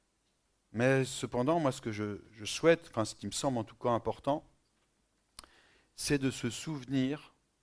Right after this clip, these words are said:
de quelle manière Jésus est entré dans notre vie, dans votre vie. À quel moment ?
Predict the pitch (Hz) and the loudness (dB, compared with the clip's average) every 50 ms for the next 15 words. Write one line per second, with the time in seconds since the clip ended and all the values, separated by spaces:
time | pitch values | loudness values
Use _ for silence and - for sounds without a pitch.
0 | _ _ _ _ _ _ _ _ _ _ _ _ _ _ _ _ _ _ _ _ | _ _ _ _ _ _ _ _ _ _ _ _ _ _ _ _ _ _ _ _
1 | 95 95 110 110 - - - 165 160 160 147 135 135 135 131 123 123 120 127 139 | -4 -2 -2 -2 -2 0 0 0 2 2 2 0 0 0 0 0 0 0 0 -2
2 | 143 139 - - _ _ _ _ - 95 98 110 113 104 101 110 120 123 131 135 | -2 -6 -8 -16 _ _ _ _ -12 -8 -6 -6 -6 -6 -6 -8 -10 -10 -12 -14
3 | - _ _ _ _ - - 95 - - 104 107 - - - 113 113 120 127 _ | -18 _ _ _ _ -18 -16 -12 -6 -6 -6 -6 -6 -8 -8 -8 -8 -8 -12 _
4 | _ _ _ _ _ _ _ _ _ _ _ _ _ - 90 92 90 95 110 113 | _ _ _ _ _ _ _ _ _ _ _ _ _ -14 -12 -8 -6 -4 -4 -4
5 | - - 98 90 87 87 82 - _ _ _ _ _ _ _ _ _ _ _ _ | -6 -8 -10 -10 -10 -14 -20 -20 _ _ _ _ _ _ _ _ _ _ _ _
6 | _ _ _ _ _ _ _ - 90 85 78 76 76 - 123 127 - - - 90 | _ _ _ _ _ _ _ -10 -8 -8 -8 -8 -4 -4 -4 -4 -4 -8 -14 -14
7 | 82 85 82 - _ _ _ _ _ _ _ _ _ _ _ _ _ _ _ _ | -14 -14 -16 -20 _ _ _ _ _ _ _ _ _ _ _ _ _ _ _ _
8 | _ _ _ _ _ _ _ - 98 95 - - - 147 143 135 127 117 113 110 | _ _ _ _ _ _ _ -14 -14 -14 -8 -2 2 2 2 2 2 0 0 0
9 | 101 90 85 87 | 0 -4 -6 -10